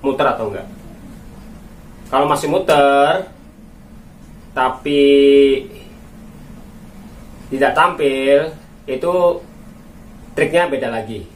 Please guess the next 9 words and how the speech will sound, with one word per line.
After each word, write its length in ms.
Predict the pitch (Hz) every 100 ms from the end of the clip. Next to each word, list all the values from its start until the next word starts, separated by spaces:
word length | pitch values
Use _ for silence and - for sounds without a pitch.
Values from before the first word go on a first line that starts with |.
| - - - - -
Karena 320 | 123 120 147
kemungkinan 560 | 139 135 127 135 151 123
bisa 320 | - 101 107
aja 360 | 135 147 143 - - - - - - - -
ram 280 | - 127 135
bermasalah 800 | 113 104 95 101 110 123 123 -
atau 320 | - 107 117 -
hard 280 | 95 92 104
disk. 360 | 98 92 -